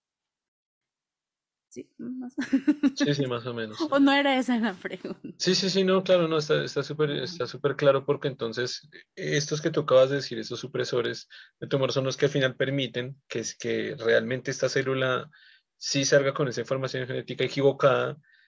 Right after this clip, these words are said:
Speaker 2: y, y, y, y la razón de por qué se comienza a replicar es por la misma que se replica cualquier célula, supongo yo,
Speaker 1: Cualquier
Speaker 2: ¿sí?
Speaker 1: célula,
Speaker 2: O sea,
Speaker 1: exacto.
Speaker 2: el, el, el mismo, ella misma comienza a hacer, o sea, comienza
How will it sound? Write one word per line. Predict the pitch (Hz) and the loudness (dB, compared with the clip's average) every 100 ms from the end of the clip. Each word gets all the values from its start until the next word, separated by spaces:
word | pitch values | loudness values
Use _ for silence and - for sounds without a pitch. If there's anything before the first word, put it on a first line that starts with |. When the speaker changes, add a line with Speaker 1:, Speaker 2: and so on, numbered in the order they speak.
| _ _ _ _ - | _ _ _ _ -6
Speaker 2:
y, | 143 139 131 127 123 - | -2 -2 -2 -4 -8 -12
y, | 131 - | -14 -12
y, | - 147 160 | -6 -6 2
y | |
la | 165 | 6
razón | 143 139 151 139 | 8 8 6 2
de | 151 | 0
por | 151 165 156 151 | 0 -4 -2 -2
qué | 165 151 | -2 -2
se | 151 | 0
comienza | 160 123 131 | -2 0 0
a | |
replicar | 139 143 147 151 175 - _ _ | 0 -4 -2 2 2 0 _ _
es | - - | -10 -4
por | 135 | 0
la | 143 | 2
misma | 151 151 143 | 2 0 -2
que | 139 | -2
se | 143 | -2
replica | 143 - 123 - 113 | -2 -6 -10 -4 0
cualquier | 123 - 113 | 0 0 -2
célula, | 170 139 104 | 0 -2 -4
supongo | - 110 110 127 | -6 -6 -2 2
yo, | 131 | 2
Speaker 1:
Cualquier | 170 165 - | 0 -6 -14
Speaker 2:
¿sí? | _ | _
Speaker 1:
célula, | 392 392 - _ 151 - | -10 -10 -12 _ -10 4
Speaker 2:
O | |
sea, | 147 | 4
Speaker 1:
exacto. | 143 | 6
Speaker 2:
el, | 147 143 | 2 4
el, | 151 156 156 | 2 2 2
el | 160 165 | 2 2
mismo, | 170 170 151 | 0 0 -2
ella | 147 165 | 0 0
misma | 170 170 | 0 0
comienza | 147 123 | 0 -2
a | 143 | -4
hacer, | 139 - - - | -8 -16 -20 -4
o | - | 0
sea, | 127 | 2
comienza | 131 117 139 | 0 0 -2